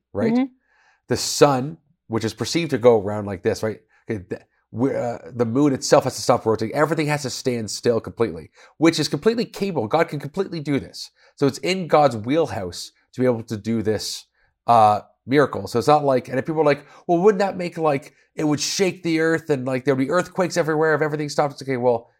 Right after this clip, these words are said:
Speaker 1: of course God can stop. Like, that's not a problem. Like, God can, God can,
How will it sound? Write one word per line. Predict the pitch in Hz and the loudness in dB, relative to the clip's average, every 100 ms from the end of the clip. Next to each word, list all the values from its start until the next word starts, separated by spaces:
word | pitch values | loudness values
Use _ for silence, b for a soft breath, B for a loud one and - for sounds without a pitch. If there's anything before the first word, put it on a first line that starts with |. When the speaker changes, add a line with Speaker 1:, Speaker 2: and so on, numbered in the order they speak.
| b _ _ _ _ | b _ _ _ _
Speaker 1:
of | - - | -12 -2
course | 147 131 - | 0 2 0
God | 123 120 | -2 -2
can | - 107 | -4 -6
stop. | - 113 - _ | -4 -4 -6 _
Like, | - 113 _ _ | -12 -12 _ _
that's | 127 - | -12 -4
not | 131 | -4
a | 117 | -4
problem. | - 110 90 _ - | -8 -8 -10 _ -18
Like, | 107 | -2
God | 123 123 | 0 0
can, | 113 95 - 90 b b b | -2 -14 -16 -20 b b b
God | 131 131 127 | -2 -2 -2
can, | 127 110 98 | -4 -4 -8